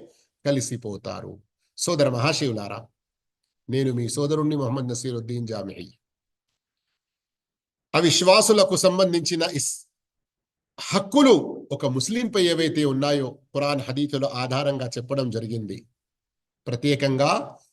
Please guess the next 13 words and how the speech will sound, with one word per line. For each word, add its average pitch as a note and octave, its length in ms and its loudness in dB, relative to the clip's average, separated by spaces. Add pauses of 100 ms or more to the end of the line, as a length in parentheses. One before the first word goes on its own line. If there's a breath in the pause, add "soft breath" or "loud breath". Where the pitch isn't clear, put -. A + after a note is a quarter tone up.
(200)
వారితో B2+ 460 0
స్నేహం, C#3+ 640 -2 (340)
వారి C3+ 280 -2
పట్ల B2 340 -6
ప్రేమ D3+ 400 2 (640)
అన్న C3+ 300 0
విషయాలు D#3 760 0 (360)
పైన F#3+ 240 4
ఏదైతే D3+ 760 2 (540)
రెండు D#3 360 4
మూడు D3+ 480 2 (840)
పాయింట్లు F3+ 400 4
చదివారో A#3 960 4